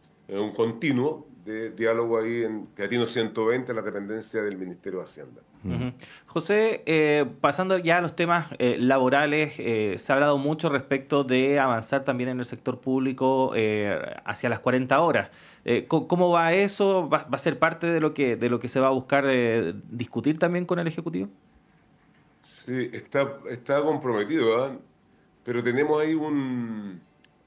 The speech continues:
Speaker 1: un pronunciamiento, que nos fa-, eh, falta el pronunciamiento definitivo, a pesar que el gobierno lo había señalado el año pasado en el protocolo, pero nosotros esto lo amarramos también con un protocolo que es un acto de fe, ¿ah? Un acto de confianza. Es una modalidad de cómo las partes suscribimos,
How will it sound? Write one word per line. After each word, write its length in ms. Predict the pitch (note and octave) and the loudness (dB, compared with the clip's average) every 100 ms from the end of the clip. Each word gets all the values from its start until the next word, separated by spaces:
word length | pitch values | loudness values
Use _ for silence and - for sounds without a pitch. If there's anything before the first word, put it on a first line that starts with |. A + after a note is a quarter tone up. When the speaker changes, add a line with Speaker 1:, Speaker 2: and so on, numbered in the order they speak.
| _ _ | _ _
Speaker 1:
un 100 | G2+ | -14
pronunciamiento, 800 | B2+ B2 - A2+ C3 C3 D3+ D3 | -8 -8 -6 -8 -8 -8 -10 -8
que 80 | |
nos 100 | A2+ | -10
fa-, 140 | - B2 | -6 -6
eh, 120 | E2 - | -6 -6
falta 320 | D3+ D3+ D#3 | -2 -2 -2
el 60 | |
pronunciamiento 480 | D3 C3+ B2 C#3 C#3+ | -2 -4 -4 -6 -2
definitivo, 640 | C#3+ B2+ A2+ G#2+ A#2 D3+ D3 | -4 -2 -4 -4 -4 -2 -2
a 100 | A2+ | -2
pesar 220 | A2+ B2+ | -6 -8
que 100 | B2+ | -6
el 60 | A#2+ | -4
gobierno 220 | B2 C3 | -2 0
lo 80 | A#2+ | 0
había 140 | A#2+ | 0
señalado 580 | A#2 G#2 G2+ A2+ B2+ - - _ _ _ - | -4 -4 0 0 0 -4 -16 _ _ _ -12
el 140 | F2+ | -4
año 140 | G#2 | -2
pasado 360 | G#2 G2 A2+ A#2 | -2 -2 0 0
en 60 | A2 | 0
el 60 | |
protocolo, 380 | - F#2+ F#2+ B2+ | -6 -8 -6 -6
pero 100 | A#2+ | -6
nosotros 380 | G#2+ A#2 A#2+ B2 | -10 -12 -10 -12
esto 160 | B2 | -8
lo 80 | A#2+ | -6
amarramos 440 | A2 G#2 A2+ B2 A#2 | -6 -6 -6 -8 -8
también 240 | A2+ A#2 | -8 -8
con 120 | A#2 | -10
un 80 | A2 | -12
protocolo 560 | G2 F#2+ F#2 G2+ A#2+ A#2+ | -12 -12 -8 -6 -6 -6
que 60 | |
es 60 | G2+ | -8
un 140 | G2 G#2 | -6 -6
acto 260 | G#2 E2+ | -8 -8
de 100 | F#2 | -8
fe, 220 | - D#3 | -6 -4
¿ah? 220 | F2 E2+ F2+ | -2 -2 -4
Un 100 | F#2 | -6
acto 180 | F2 | -8
de 60 | F2 | -8
confianza. 480 | F#2+ D#3+ A#2 - C#2+ - _ - | -6 -2 -4 -4 -12 -16 _ -8
Es 80 | |
una 180 | G#2 A2+ | -4 -2
modalidad 560 | A2 G#2 G2 G2+ A2+ A#2+ | 0 0 0 -2 -2 -2
de 120 | A#2 | -2
cómo 340 | A2 A#2+ C3 - _ | -4 -6 -8 -10 _
las 160 | - G2 | -14 -12
partes 640 | - B2 - B2+ A#2+ - _ _ _ _ | -6 -8 -6 -10 -10 -14 _ _ _ _
suscribimos, 1000 | - G#2 - A2 C#3+ D#3+ E3+ - - - | -20 -16 -10 -6 -4 -4 -4 -6 -12 -18